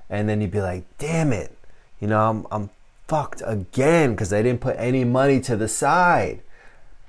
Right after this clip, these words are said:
So now's the time. Start putting some of that, you know, try to get at least eight paychecks,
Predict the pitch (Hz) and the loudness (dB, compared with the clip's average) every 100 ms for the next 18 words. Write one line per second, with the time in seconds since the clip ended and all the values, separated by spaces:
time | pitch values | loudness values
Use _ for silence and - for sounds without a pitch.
0 | - - - 123 120 113 107 110 143 160 | -18 -18 -2 6 8 8 4 2 4 2
1 | 127 110 131 135 135 98 90 - 110 135 | 0 -2 -2 0 0 -2 -4 2 4 4
2 | - - - - - 120 127 131 - 120 | 2 -8 -16 -16 0 4 4 4 0 0
3 | 120 117 101 95 - - - - 104 104 | 2 2 2 0 -2 -8 -18 -12 -4 -2
4 | 101 101 107 113 131 135 127 - - - | -2 0 2 4 4 2 2 0 -8 -16
5 | - - 98 80 104 117 131 127 - - | -16 -4 -2 -2 -2 0 0 -4 -10 0
6 | 123 131 - 131 120 120 - 69 - - | 0 0 -4 0 0 0 -2 -2 -4 -10
7 | - - | -10 -12